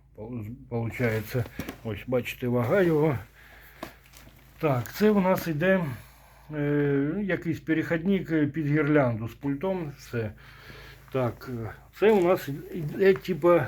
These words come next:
лед зеркало. Ну, воно не зеркало, це світильник. Дуже гарно світить. Він працює від дванадцяти вольт.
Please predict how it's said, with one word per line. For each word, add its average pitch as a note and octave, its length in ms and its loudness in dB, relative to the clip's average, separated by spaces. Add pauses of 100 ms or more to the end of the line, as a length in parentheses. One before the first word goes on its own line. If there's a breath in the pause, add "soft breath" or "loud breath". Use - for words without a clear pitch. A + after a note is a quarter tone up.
(120)
лед D3 360 6
зеркало. A#2+ 680 0
Ну, E3 160 0
воно D3+ 300 2
не D3+ 140 2
зеркало, F#3 580 4
це F3 200 4
світильник. A#2+ 680 -4 (440 loud breath)
Дуже D#3+ 320 4
гарно D3+ 380 4
світить. G3 500 0 (340 loud breath)
Він E3+ 220 4
працює D#3 440 6
від C#3+ 180 4
дванадцяти D#3 600 2
вольт. A3 420 2